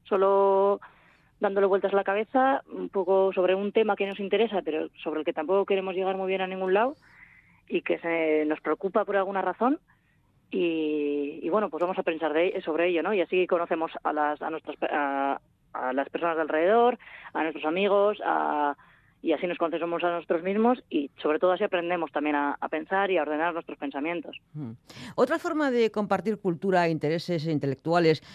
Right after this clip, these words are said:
Speaker 2: son los clubes de lectura. ¿En qué consisten?
Speaker 1: Pues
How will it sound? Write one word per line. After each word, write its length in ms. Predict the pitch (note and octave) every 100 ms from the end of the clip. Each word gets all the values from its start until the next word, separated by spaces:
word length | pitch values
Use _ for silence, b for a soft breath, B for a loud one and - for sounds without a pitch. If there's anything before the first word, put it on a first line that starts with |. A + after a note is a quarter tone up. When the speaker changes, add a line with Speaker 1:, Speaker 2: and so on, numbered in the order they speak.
| B
Speaker 2:
son 200 | - A#3+
los 140 | B3
clubes 340 | - B3+ B3 G3+
de 80 | D#3+
lectura. 520 | C3+ - B2+ G2 E2 - B B
¿En 140 | - F#3+
qué 100 | D#4
consisten? 680 | E4 C#4+ C3 - G#2 E2+ F2 _ _ _ _ _ _ _ _ B B B -
Speaker 1:
Pues 200 | F#3+